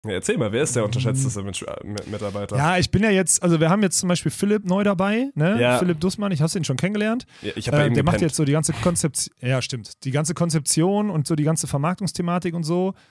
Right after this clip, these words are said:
Speaker 2: Seit ersten neunten ist er dabei, den kennt die Community. Der, das ist der Mann, für alle, die die Pressekonferenz von Eintracht Sponte gesehen haben, der da zwischen Dirk und mir saß, wo alle gefragt haben, wer ist das? Aber das Format halt nicht hergegeben hat, den brauchbar vorzustellen. Der ist schon,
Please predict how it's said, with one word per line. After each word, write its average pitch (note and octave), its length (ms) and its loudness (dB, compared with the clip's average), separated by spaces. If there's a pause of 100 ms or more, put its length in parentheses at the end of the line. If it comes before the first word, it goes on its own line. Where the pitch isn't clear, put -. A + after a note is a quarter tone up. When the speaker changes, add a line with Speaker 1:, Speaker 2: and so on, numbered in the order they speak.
Speaker 2:
Seit C#3 160 0
ersten D3+ 240 -2
neunten F3+ 240 2
ist F3+ 140 -2
er E3+ 40 0
dabei, D#3 200 0
den D3 100 -2
kennt F#3 220 -2
die F#3 80 -6
Community. E3+ 480 -2
Der, D#3+ 240 -2
das G3+ 80 -8
ist - 80 -4
der G3+ 60 -2
Mann, G#3 280 -4
für E3+ 200 -6
alle, F3 140 -2
die E3 120 -2
die D#3 280 0
Pressekonferenz D3+ 600 -2
von D3+ 100 -2
Eintracht C3 240 -6
Sponte D#3+ 220 -2
gesehen B2+ 180 -2
haben, C3+ 100 0
der D3 80 2
da C#3+ 80 0
zwischen D#3 260 -4
Dirk D#3 140 0
und D3 100 -2
mir D3 120 2
saß, A#2 240 -2
wo B2+ 60 0
alle B2+ 140 2
gefragt C3 200 0
haben, C3 120 0
wer B2+ 80 0
ist C#3+ 180 -4
das? C3 240 -2 (300)
Aber B2 100 0
das B2+ 100 0
Format C#3 280 0
halt C3+ 100 2
nicht C3 120 -4
hergegeben C3+ 300 0
hat, C3+ 120 -2
den B2+ 80 -4
brauchbar B2+ 260 -2
vorzustellen. C3+ 680 -2 (520)
Der D#3+ 260 2
ist C4 160 2
schon, G#3+ 640 2